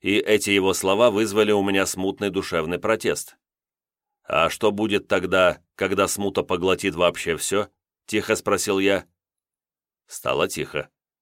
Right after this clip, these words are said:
Видимо, ни одного меня беспокоила такая перспектива. «Мы всегда были южным щитом столицы», вздохнул Мазор. «А теперь готовим к обороне и северные ворота».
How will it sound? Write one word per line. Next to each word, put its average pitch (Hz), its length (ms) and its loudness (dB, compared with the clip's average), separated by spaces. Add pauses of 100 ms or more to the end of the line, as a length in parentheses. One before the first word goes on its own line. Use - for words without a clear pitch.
(320)
Видимо, 101 400 0
ни 110 80 2
одного 101 380 2
меня 87 280 0
беспокоила 95 640 0
такая 90 340 -2
перспектива. 80 760 -6 (1160)
«Мы 135 220 2
всегда 107 460 0
были 101 200 2
южным 101 440 -2
щитом 82 420 -4
столицы», 78 680 -4 (200)
вздохнул 80 540 -6
Мазор. 80 440 -2 (600)
«А - 140 -8
теперь 139 340 2
готовим 131 460 4
к - 60 -4
обороне 107 520 4
и 110 40 2
северные 90 540 2
ворота». 85 560 0